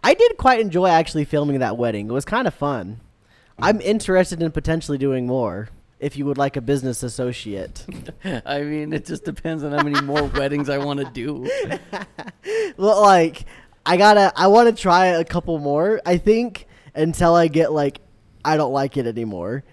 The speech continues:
Speaker 1: But I was into it. I was having, I was having too much fun for a little bit there.
Speaker 2: You can edit it then.
Speaker 1: No, I don't wanna do that part. I'll just,
Speaker 2: <laughs>
Speaker 1: we'll just hire Thane to do that part.
Speaker 2: Oh, it'll never get done. We will have clients that hate us for years.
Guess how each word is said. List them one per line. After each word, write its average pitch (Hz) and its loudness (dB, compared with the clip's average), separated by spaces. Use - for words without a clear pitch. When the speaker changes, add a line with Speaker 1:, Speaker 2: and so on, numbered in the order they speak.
Speaker 1:
But 139 -4
I 170 4
was 190 4
into 156 0
it. 107 -6
I - -2
was 160 2
having, 170 0
I 151 -2
was 156 0
having 170 4
too 160 -2
much 156 -2
fun 123 -6
for 135 -6
a 127 0
little 127 0
bit 117 -4
there. 123 -4
Speaker 2:
You 156 -4
can 147 -2
edit 113 -12
it 120 -14
then. 98 -16
Speaker 1:
No, 151 4
I 156 8
don't 233 8
wanna 214 6
do 156 2
that 151 2
part. 117 -2
I'll 175 2
just, 170 2
Speaker 2:
<laughs> - -
Speaker 1:
we'll 165 0
just 190 0
hire 185 4
Thane 147 -6
to 135 -4
do 123 -6
that 107 -6
part. 110 -8
Speaker 2:
Oh, 139 0
it'll 143 0
never 139 0
get 131 -4
done. 127 -4
We 143 -2
will 135 -2
have 131 -4
clients 135 -6
that 131 -10
hate 131 -8
us 131 -12
for 127 -14
years. 127 -12